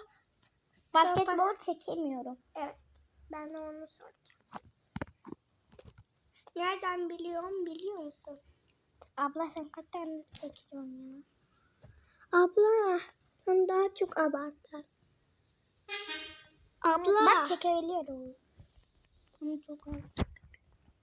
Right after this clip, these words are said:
Speaker 1: Ama çekmeye çalış-
Speaker 2: Abla istersen oyun makinesini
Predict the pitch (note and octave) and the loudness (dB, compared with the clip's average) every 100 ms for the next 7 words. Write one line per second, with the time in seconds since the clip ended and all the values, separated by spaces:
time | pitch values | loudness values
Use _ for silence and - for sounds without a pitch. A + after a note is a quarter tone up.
0 | _ _ _ _ _ _ _ _ _ _ | _ _ _ _ _ _ _ _ _ _
1 | _ _ _ - - - - - C#4 C#4 | _ _ _ -20 -14 0 0 0 -8 -2
2 | C#4 C#4 - C#4+ C#4 - E4+ E4 G4 A4 | -2 -2 -8 -12 -10 0 0 2 4 4
3 | G4+ F4 - - F#4+ G4+ G#4+ G4+ F4 F#4 | 4 2 -4 -2 -2 -2 -4 -2 0 2
4 | G4 G4 F4+ F4+ - F#4+ F#4+ - G4 | 6 6 4 -4 -4 -2 -2 -4 -6